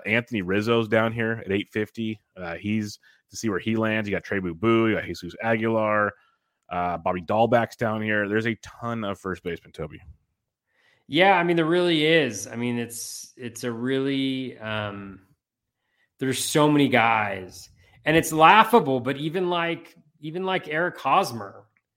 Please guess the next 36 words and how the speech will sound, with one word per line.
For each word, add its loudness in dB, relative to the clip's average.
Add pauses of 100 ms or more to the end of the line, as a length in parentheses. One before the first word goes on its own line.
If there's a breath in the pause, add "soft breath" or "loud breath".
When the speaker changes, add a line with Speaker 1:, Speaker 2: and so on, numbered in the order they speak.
(280)
Speaker 2:
you -10
know, -2
what -2
did -2
Hosmer 2
end -4
up -8
doing -10
last -14
year? -14
I -8
mean, -2
I -2
know 0
he, 0
Speaker 1:
It -4
was -8
Speaker 2:
he -4
only 0
made -2
Speaker 1:
horrible. -8
Speaker 2:
what? -14 (760)
What, -14
what -14
did -20
he -20
do? -20 (400)
He -18
got, -4
<laughs> -18
he -6
got -6
point -8
one -16
dollars. -18
Speaker 1:
Yeah, -10